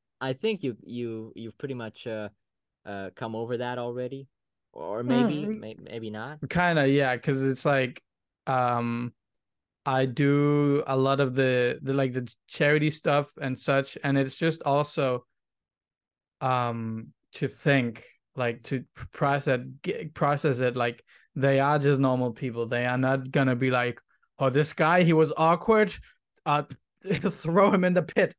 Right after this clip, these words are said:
Speaker 2: <laughs> like, kill him."
Speaker 1: <laughs>
Speaker 2: No, that's not, that's not how it works. Like, they're normal people, and
Speaker 1: Yeah.
Speaker 2: they totally understand, and they're, like, some of the nicest people ever. So it's
Speaker 1: Yeah.
Speaker 2: just the, you know, meeting your, not even childhood heroes, but meeting your heroes
Speaker 1: But,
Speaker 2: is
Speaker 1: but pretty
Speaker 2: always
Speaker 1: much, yeah.
Speaker 2: difficult.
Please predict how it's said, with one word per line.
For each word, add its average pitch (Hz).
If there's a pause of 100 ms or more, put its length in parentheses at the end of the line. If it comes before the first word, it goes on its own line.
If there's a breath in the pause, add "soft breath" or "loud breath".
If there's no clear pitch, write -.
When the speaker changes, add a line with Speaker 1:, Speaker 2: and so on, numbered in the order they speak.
Speaker 2:
<laughs> 185
like, 139
kill 202
him." 160 (140)
Speaker 1:
<laughs> 117
Speaker 2:
No, 139 (160)
that's 139
not, 127 (140)
that's 123
not 113
how 117
it 120
works. 117
Like, 131
they're 139
normal 147
people, 143
and 120
Speaker 1:
Yeah. -
Speaker 2:
they 120
totally 143
understand, 120
and 123
they're, 127
like, 127
some 151
of 156
the 147
nicest 131
people 123
ever. 135 (380 soft breath)
So 170
it's 165
Speaker 1:
Yeah. 220
Speaker 2:
just 220
the, 185
you 175
know, 165
meeting 170
your, 139 (720)
not 180
even 247
childhood 165
heroes, 139
but 143
meeting 196
your 139
heroes 143 (280 soft breath)
Speaker 1:
But, 127
Speaker 2:
is 151
Speaker 1:
but -
pretty 160
Speaker 2:
always -
Speaker 1:
much, -
yeah. 214
Speaker 2:
difficult. -